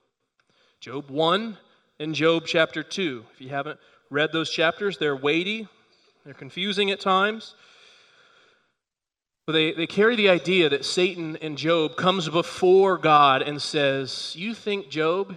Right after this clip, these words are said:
your servant, is faithful? Let me have some time with him. I'll tear him up. I'll make his life a living, quite literally, a living hell.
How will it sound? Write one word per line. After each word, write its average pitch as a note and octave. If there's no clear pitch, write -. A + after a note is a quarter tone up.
your D3+
servant, D#3+
is C#3+
faithful? E3
Let D#3
me D#3
have C#3+
some B2+
time B2
with A2
him. A2
I'll C3+
tear C3+
him A2
up. F2+
I'll C#3+
make D#3+
his C#3
life C#3+
a C3+
living, C#3+
quite C#3
literally, D3+
a C3+
living C#3
hell. A#2